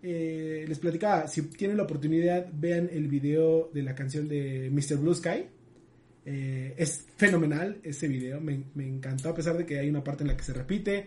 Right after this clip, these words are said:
Eh, también el video de Girl Like Me junto con su coreografía se me hace impresionante. El,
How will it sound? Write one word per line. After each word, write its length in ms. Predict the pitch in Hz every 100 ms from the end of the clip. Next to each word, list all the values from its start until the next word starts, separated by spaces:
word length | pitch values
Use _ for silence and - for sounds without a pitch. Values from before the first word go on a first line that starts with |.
| - - - - - -
Eh, 800 | 208 202 196 196 196 190 190 185
también 400 | 190 196 202 202
el 80 | 185
video 200 | 175 180
de 100 | 175
Girl 200 | 165 180
Like 280 | 180 175 165
Me 160 | 170 175
junto 320 | 185 175 170
con 160 | 151
su 120 | 147 143
coreografía 920 | 160 151 147 151 139 180 185 180 180
se 180 | - 151
me 80 |
hace 260 | 147 156 147
impresionante. 1000 | 170 139 135 143 135 139 165 175 151 165 - - - - -
El, 1040 | 170 160 156 151 151 151 151 151 147 143